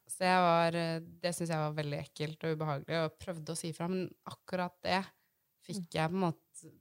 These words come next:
Speaker 1: kom jeg ikke gjennom med, og jeg skjønner
Speaker 2: Nei.
Speaker 1: jo at de helt sikkert måtte sjekke hvordan hun lå, men for meg så var det bare
Speaker 2: Triggende.
Speaker 1: triggende, og jeg følte at de skulle finne ut at hun ikke levde lenger,
Speaker 2: Ja,
Speaker 1: eh, selv om hun
Speaker 2: uff.
Speaker 1: hadde hjertemonitor og, eh,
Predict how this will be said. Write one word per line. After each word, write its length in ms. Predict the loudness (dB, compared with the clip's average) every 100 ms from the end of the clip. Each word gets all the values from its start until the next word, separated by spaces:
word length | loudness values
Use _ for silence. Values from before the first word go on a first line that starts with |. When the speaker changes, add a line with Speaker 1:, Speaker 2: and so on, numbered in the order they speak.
| -10
Speaker 1:
kom 220 | 0 2
jeg 100 | 2 0
ikke 120 | 0
gjennom 160 | 0 2
med, 200 | 2 4
og 60 | 4
jeg 120 | 4
skjønner 340 | 4 4 6
Speaker 2:
Nei. 60 | 6
Speaker 1:
jo 60 | 4
at 120 | 0
de 60 | -4 -4
helt 180 | -4 -4
sikkert 200 | -2 0
måtte 240 | -2 -4
sjekke 320 | -8 -6 -2
hvordan 200 | 0 0
hun 120 | 0 2
lå, 140 | 2
men 140 | 2 0
for 120 | -2
meg 240 | 0 0 0
så 120 | 2
var 140 | 2 2
det 100 | 2
bare 300 | 2 2 -2 -2
Speaker 2:
Triggende. 500 | 4 4 4 2 2 -2 _ -4
Speaker 1:
triggende, 640 | -2 0 2 4 6 6
og 440 | 4 2 2 -2
jeg 200 | -2 -2
følte 200 | 0 -2 -2
at 60 |
de 80 | -4
skulle 180 | -6 -4
finne 560 | 0 2 2 -2 -2 -2
ut 180 | -4
at 180 | -10 -6
hun 120 | -4 -2
ikke 220 | -2 -2
levde 240 | -2 -2
lenger, 500 | -2 0 0 0 0 2
Speaker 2:
Ja, 160 | 2
Speaker 1:
eh, 60 | 2
selv 200 | 2 0
om 60 | 0
hun 80 | 2
Speaker 2:
uff. 120 | 0
Speaker 1:
hadde 100 | 0
hjertemonitor 680 | -4 -6 -6 -6 -6 -6
og, 200 | -4 -6 -10
eh, 140 | -14